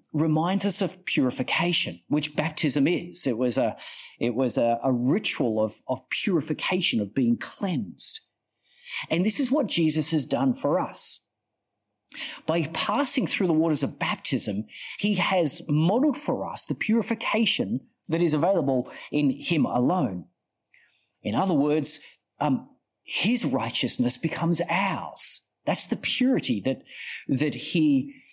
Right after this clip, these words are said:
imputes to us, he gives to us. It's, it's like, um, imagine, uh, the glorified Christ. Im-, imagine the splendor of his garments that he,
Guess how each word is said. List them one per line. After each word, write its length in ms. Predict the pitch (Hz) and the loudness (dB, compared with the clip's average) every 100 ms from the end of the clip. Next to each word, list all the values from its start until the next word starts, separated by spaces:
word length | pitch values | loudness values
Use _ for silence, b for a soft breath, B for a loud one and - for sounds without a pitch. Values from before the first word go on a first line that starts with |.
| - | -2
imputes 580 | 151 147 - 262 254 - | 0 2 0 0 0 -2
to 160 | 120 | 0
us, 220 | 101 - | 0 -2
he 160 | - 151 | 0 0
gives 500 | 117 117 233 113 - | -2 0 0 0 -2
to 220 | - 151 | -2 -4
us. 640 | - 104 - - - - - B B B B - | -4 -6 -6 -4 -2 -2 -6 B B B B -2
It's, 420 | 117 151 - - B B | 0 0 -2 -4 B B
it's 240 | 147 - | -2 0
like, 420 | 135 185 202 - - | 0 0 -2 -6 -4
um, 460 | 131 120 110 92 - B B - - - - - | 0 2 2 0 -6 B B -16 -14 -10 -8 -2
imagine, 840 | 147 147 156 196 196 - 113 90 - - | 2 2 2 0 0 0 0 -4 -10 -4
uh, 220 | 123 120 | -2 -2
the 140 | 127 135 | -2 -2
glorified 920 | 127 143 156 190 175 165 143 131 - | 0 2 2 0 0 0 2 0 -2
Christ. 640 | - - 170 120 113 - 131 | -6 -2 0 2 0 -2 -2
Im-, 180 | 120 - 139 - | -2 -4 -6 -2
imagine 520 | 165 180 285 277 214 | 0 2 2 0 2
the 80 | 151 | 2
splendor 1160 | - - - - 165 165 190 226 220 143 90 - B B | 0 0 -2 -2 0 2 4 2 2 2 -2 -6 B B
of 160 | 147 147 | -2 0
his 220 | 156 135 | 2 2
garments 580 | 117 135 156 175 101 - | 0 -2 -2 0 -2 -2
that 160 | 123 - | -4 0
he, 280 | 139 127 | 2 2